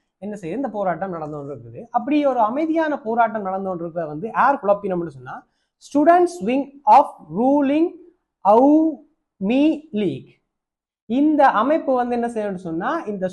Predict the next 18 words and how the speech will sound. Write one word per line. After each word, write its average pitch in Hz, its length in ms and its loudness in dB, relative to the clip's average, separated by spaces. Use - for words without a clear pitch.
ஸ்டூடெண்ட்ஸுக்கு 262 520 -2
மேல 160 500 -6
ஒரு 170 640 -4
போராட்ட 226 400 2
தாக்குதல் 214 500 0
ஒண்ணு 196 140 -8
நடத்துது. 135 360 -14
இப்படி, 170 240 -8
so 190 180 -2
அந்த 165 160 -4
அமைதியாக 180 540 -2
போராடிக்கிட்டு 156 500 -4
இருந்த 160 180 -12
ஸ்டூடெண்ட்ஸ் 139 480 -18
இப்படி 302 480 0
தாக்குதலை 254 600 2
நடத்தின 240 400 -2
உடனே 156 380 -4